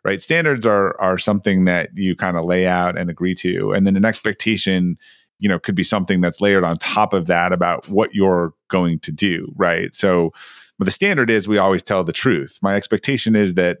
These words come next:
that, you know, we grow the business a hundred percent or, you know, something like that. So I think they can, uh, be, uh, a little bit different, but I've, I've tried to also,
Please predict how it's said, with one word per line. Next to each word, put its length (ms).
that, 280
you 100
know, 180
we 400
grow 220
the 80
business 500
a 60
hundred 280
percent 580
or, 340
you 140
know, 100
something 300
like 200
that. 360
So 340
I 80
think 160
they 100
can, 180
uh, 120
be, 500
uh, 340
a 60
little 180
bit 160
different, 420
but 120
I've, 240
I've 200
tried 300
to 100
also, 1300